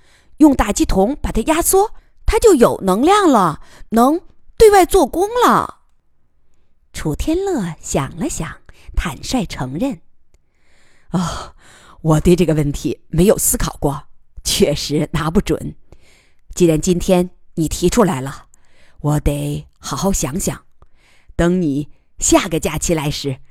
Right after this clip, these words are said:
看我能不能给出一个有分量的回答。”行，记住欠我这笔账，寒假我来找你要。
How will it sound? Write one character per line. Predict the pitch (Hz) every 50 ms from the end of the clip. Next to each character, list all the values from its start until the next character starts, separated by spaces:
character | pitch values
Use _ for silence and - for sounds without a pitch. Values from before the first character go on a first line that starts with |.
| - - - -
看 | - 185 175 147 139
我 | 135 120 - 156 - - - - - -
能 | - 165 170 170 190 175
不 | 185 165
能 | 156 156 156
给 | - 143 131
出 | 160 - 180
一 | 165 160 160
个 | 151 180 170 - - - - - - - - - -
有 | - - -
分 | - - - 320 262
量 | 202 180 156 143
的 | 185
回 | 165 - 156 151 214
答。” | - - - - - - - - _ - _ - - - - _
行， | - - - 220 220 226 262 277 - _ _ _ - _ _ - - _ _ _
记 | - - 285 269 247 220
住 | - 214 208 202 185 - - _ _ _ - -
欠 | - - - 381 330
我 | 247 - -
这 | - - 180
笔 | - - -
账， | - - 196 180 - - - - - - _ -
寒 | - - - 175 175 185 202
假 | 175 226 220 208 190 170 - - - - - - -
我 | 247 226
来 | 185 196 262
找 | - 339 359
你 | 370 311 -
要。 | - 269 320 359 339 - - - -